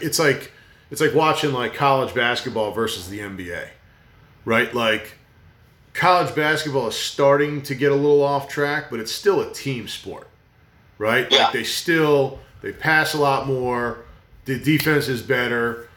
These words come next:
Speaker 1: you know, but by the time you get to the N B A, it's me, me, me. Like, I want the ball, give me the ball, give me the ball.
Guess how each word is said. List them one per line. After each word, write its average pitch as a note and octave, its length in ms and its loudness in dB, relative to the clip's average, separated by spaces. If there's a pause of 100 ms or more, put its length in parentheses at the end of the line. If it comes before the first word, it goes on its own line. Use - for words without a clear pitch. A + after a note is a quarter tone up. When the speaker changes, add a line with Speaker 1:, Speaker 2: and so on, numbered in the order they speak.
(160)
Speaker 1:
you A#2+ 80 -4
know, A#2+ 120 0
but A#2 80 -4
by B2+ 100 2
the - 60 -4
time E3 200 2
you D#3 80 4
get C#3+ 100 2
to C3 60 -6
the C3+ 120 0
N B2+ 120 0
B C3+ 100 4
A, C3+ 100 6
it's G#2 260 -2
me, B2 240 -6
me, A#2 220 -4
me. G2+ 260 -8
Like, F#2 200 -8
I B2 120 2
want B2+ 200 -2
the A#2+ 60 -6
ball, A2+ 220 0
give A2 120 -6
me A#2+ 80 -4
the G#2+ 80 -6
ball, A2 220 0
give G#2 120 -12
me G2 80 -14
the F2+ 60 -12
ball. E2+ 340 -10